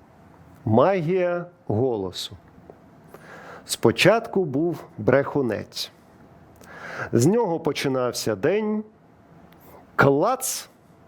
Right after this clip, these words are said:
І пронизливе рокотання перших тактів реве та стогне,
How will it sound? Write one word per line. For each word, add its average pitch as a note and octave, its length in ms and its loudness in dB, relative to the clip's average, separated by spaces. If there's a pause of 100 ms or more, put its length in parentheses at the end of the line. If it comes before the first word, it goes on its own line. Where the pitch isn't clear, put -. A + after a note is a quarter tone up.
(1300)
І A#2+ 240 4
пронизливе E3 1040 0
рокотання E3+ 760 0
перших C3 640 -2
тактів A#2 680 0
реве A#2+ 500 0
та A2 220 -4
стогне, C3 1080 0